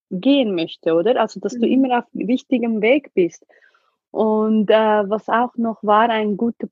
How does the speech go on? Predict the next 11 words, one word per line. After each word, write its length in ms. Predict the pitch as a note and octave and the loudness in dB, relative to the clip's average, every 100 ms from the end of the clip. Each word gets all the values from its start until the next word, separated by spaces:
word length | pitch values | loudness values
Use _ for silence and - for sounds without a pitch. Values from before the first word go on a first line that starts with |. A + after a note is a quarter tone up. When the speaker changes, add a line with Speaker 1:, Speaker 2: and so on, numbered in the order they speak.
| - | -4
Speaker 1:
Punkt, 320 | A3+ B3+ A#3 | -2 -2 0
den 240 | A3 G#3+ G#3 | -2 -2 -6
ich 140 | - | -6
sagen 420 | G#3 G#3 A#3+ C4 | -2 0 0 -2
möchte. 540 | A#3 A3+ - - B3+ D4 _ _ _ _ _ _ - - _ _ _ _ _ _ _ _ _ _ _ _ _ _ _ _ _ _ _ _ _ _ _ _ _ _ _ _ _ - | -2 -6 -6 -2 -2 -2 _ _ _ _ _ _ -20 -20 _ _ _ _ _ _ _ _ _ _ _ _ _ _ _ _ _ _ _ _ _ _ _ _ _ _ _ _ _ -6
Jetzt 260 | A3+ A3+ - | -4 -4 -6
habe 120 | G3 | -6
ich 100 | - | -6
den 140 | F#3 | -6
Faden 340 | - F#3+ G#3 A#3+ | -2 -2 0 0
verloren. 480 | B3+ A#3 F#3 G3 | 2 2 2 -2